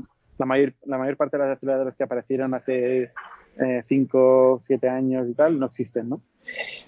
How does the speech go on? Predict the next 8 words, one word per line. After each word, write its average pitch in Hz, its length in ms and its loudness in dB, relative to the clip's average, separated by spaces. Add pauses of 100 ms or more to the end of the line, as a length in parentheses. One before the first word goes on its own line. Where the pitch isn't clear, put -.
(160)
Em, 131 560 0 (260)
hay, 127 220 0
hay 127 100 -4
muy 135 120 2
pocas 123 380 -2
que, 117 180 -2 (100)
que - 80 -4
hayan, 117 380 -4